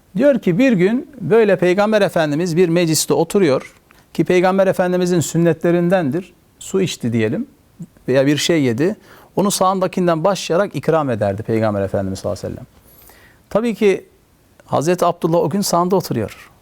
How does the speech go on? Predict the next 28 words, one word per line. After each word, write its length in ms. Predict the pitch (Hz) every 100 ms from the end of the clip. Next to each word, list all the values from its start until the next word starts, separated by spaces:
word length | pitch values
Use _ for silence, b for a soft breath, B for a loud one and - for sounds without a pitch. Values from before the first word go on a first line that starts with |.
| _ _ _ _ -
Bir 60 |
sürü 200 | - -
sahabi 400 | 127 135 160 226
var, 140 | 208 131
yaşı 360 | 113 110 107
büyük 180 | 113 113
olanlar 440 | 113 113 113 117 104
da 80 |
var. 140 | 95 87
Hazreti 380 | 131 135 147 131
Abdullah 300 | 139 151 156
o 80 |
zamanlar 340 | 143 147 156 151
daha 100 | 156
on 100 | 233
yaşlarında 580 | 214 147 127 113 110 98
belki, 320 | - - -
sekiz 300 | 135 180 180
yaşlarında. 480 | 147 - - - - _ _ _ _ _ _ _ B B B B B -
Peygamber 220 | 147 185
Efendimiz 320 | 180 175 143
dönmüş 320 | 180 165 -
Hazreti 280 | 131 120 123
Abdullah, 380 | 127 - 131 -
"Abdullah," 520 | 180 - 214 170 120
demiş, 400 | 107 98 - - _ _ _ _
"sıra 340 | - - 165 196
sende. 420 | 156 120 95